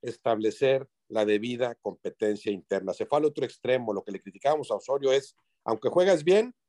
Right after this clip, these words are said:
te voy a quitar porque yo roto". No, pues no rotes, tú pon a los mejores. Al revés, Martino dice, "Aunque juegues mal, sigues jugando porque no roto. Siempre van a jugar ustedes, jueguen como jueguen". Y para nada puede ser así. En la selección tiene que haber una competencia permanente.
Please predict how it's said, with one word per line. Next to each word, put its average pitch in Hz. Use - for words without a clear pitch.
te 131
voy 143
a -
quitar 127
porque 110
yo 131
roto". 135
No, 143
pues 107
no 147
rotes, 139
tú 123
pon 160
a 160
los 139
mejores. 123
Al 120
revés, 156
Martino 175
dice, 165
"Aunque 135
juegues 196
mal, 208
sigues 190
jugando 147
porque 123
no 139
roto. 135
Siempre 156
van 151
a 139
jugar 139
ustedes, 156
jueguen 139
como 110
jueguen". 110
Y 107
para 113
nada 175
puede 143
ser 131
así. 170
En 113
la 110
selección 123
tiene 170
que -
haber 165
una 175
competencia 147
permanente. 131